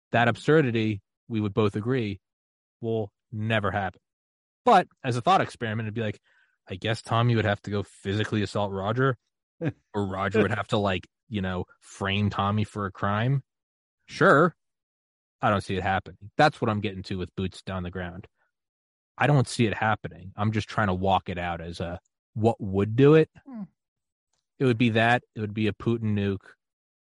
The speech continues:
Speaker 1: or a wild card of a, a Chinese invasion in Taiwan. And even that
Speaker 2: Yeah.
Speaker 1: wild card, I don't know which way that swings. That swings towards Biden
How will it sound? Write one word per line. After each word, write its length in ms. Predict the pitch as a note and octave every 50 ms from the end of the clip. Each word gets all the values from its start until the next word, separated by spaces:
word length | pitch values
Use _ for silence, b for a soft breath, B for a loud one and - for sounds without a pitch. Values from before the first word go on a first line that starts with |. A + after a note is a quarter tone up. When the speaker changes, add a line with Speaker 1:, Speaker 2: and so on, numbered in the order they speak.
| _ _ _ _ _
Speaker 1:
or 140 | - G#2 G#2
a 80 | G2+ F#2+
wild 480 | F#2 F#2 F#2+ G2 G2+ G2 G2 G#2 -
card 300 | - - G2+ F#2+ F#2+ F#2
of 100 | F2+ F2 F#2
a, 360 | F2+ F2+ F2 F2 F2+ F2 - -
a 160 | F#2+ F2+ F2
Chinese 480 | - - - G2+ F#2 F2+ F#2 F#2 F2+
invasion 500 | F#2 F2+ F2 F#2 F2+ F2+ F2+ F2 G2 F2
in 100 | F2 E2+
Taiwan. 560 | E2 - F2+ F2+ F2+ F#2 - - - - A#2 - _ _ _ _ _ -
And 120 | C#3+ B2
even 200 | B2 B2+ A2 A2
that 160 | G#2 A#2 B2+ A2
Speaker 2:
Yeah. 60 | A2+ G#2
Speaker 1:
wild 180 | G2 G2 G2 -
card, 320 | - G2+ F#2 F#2 G2 G2 - -
I 80 | B2 A#2
don't 120 | A2 G#2+
know 100 | G#2+ G#2
which 160 | G2 F#2+ -
way 100 | - G2
that 160 | F#2 F2 E2
swings. 480 | - - A2+ G#2+ F2+ - - - - - _ _ _ _ -
That 160 | - G2 -
swings 320 | - - G#2+ G2 G2 - - -
towards 260 | - A#2 A2 G#2+ F#2+
Biden 360 | - G2 G2+ A2 A#2+ C3 B2+